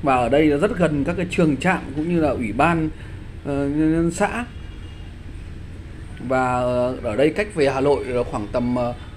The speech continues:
<coughs> hơn mười cây. Cách về, ờ, cách Bixi khoảng hơn mười cây.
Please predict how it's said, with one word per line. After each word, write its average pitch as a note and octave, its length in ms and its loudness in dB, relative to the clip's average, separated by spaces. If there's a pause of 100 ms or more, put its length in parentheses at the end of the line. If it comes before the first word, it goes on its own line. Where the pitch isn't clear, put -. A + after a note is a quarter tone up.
(500)
<coughs> - 80 2 (380)
hơn F3+ 180 8
mười C#3 120 6
cây. E3 260 2 (600)
Cách F#3 160 0
về, C3+ 220 6
ờ, A#2+ 140 4 (680)
cách F3+ 180 -2
Bixi F3 380 0
khoảng A2+ 200 -4
hơn D3+ 180 -2
mười C3 100 0
cây. C#3+ 240 2